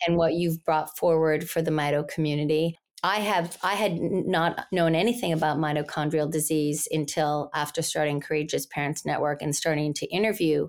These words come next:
parents of children living with mito. Liz was the very first mom I met, and Courageous Parents Network does also feature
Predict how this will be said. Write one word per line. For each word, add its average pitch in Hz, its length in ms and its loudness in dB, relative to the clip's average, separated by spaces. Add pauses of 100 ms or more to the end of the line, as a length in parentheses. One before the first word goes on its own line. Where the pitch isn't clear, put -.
(120)
parents 165 420 2
of 143 300 -2
children 151 400 0
living 156 260 0
with 151 160 -2
mito. 151 500 0
Liz 165 360 4
was 160 160 2
the 160 80 -2
very 156 260 2
first 160 340 -2
mom 139 440 0
I 147 100 0
met, 165 400 0 (140)
and 160 500 2 (160)
Courageous 185 380 0
Parents 165 400 0
Network 160 340 0
does 175 340 4 (120)
also 170 560 4 (260)
feature 160 720 2